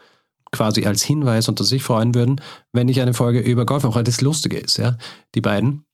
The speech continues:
Bernd und Temu, die gehen immer gemeinsam Golf spielen. Und auf dem Weg zum Golfspielen hören sie sich Zeitsprung an.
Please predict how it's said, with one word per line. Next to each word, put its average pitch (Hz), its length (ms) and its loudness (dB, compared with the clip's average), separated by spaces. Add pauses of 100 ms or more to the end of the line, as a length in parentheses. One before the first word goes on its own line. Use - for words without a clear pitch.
(200)
Bernd 120 360 0
und 117 240 0
Temu, 104 460 0 (600)
die 139 60 0
gehen 147 160 2
immer 160 140 2
gemeinsam 127 340 2
Golf 113 260 0
spielen. - 420 -4 (120)
Und 107 540 0
auf 107 180 0
dem 110 140 2
Weg 127 160 0
zum 131 100 0
Golfspielen 120 420 0
hören 120 180 2
sie 123 80 2
sich 117 200 0
Zeitsprung 117 400 0
an. - 160 -12